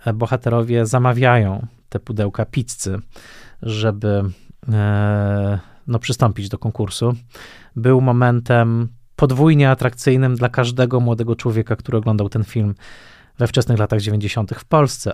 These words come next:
Otóż, po pierwsze, była to bardzo śmieszna scena. W ramach tej sceny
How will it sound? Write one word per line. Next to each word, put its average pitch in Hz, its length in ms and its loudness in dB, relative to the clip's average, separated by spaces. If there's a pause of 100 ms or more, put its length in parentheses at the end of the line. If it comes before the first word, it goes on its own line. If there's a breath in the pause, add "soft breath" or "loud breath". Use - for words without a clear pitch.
Otóż, 117 380 -2
po 123 120 -6
pierwsze, 147 320 2
była 120 200 0
to 113 100 -6
bardzo 107 240 -4
śmieszna 143 300 -4
scena. 160 480 2 (680)
W 113 220 -2
ramach 110 320 4
tej 110 160 -2
sceny 113 380 2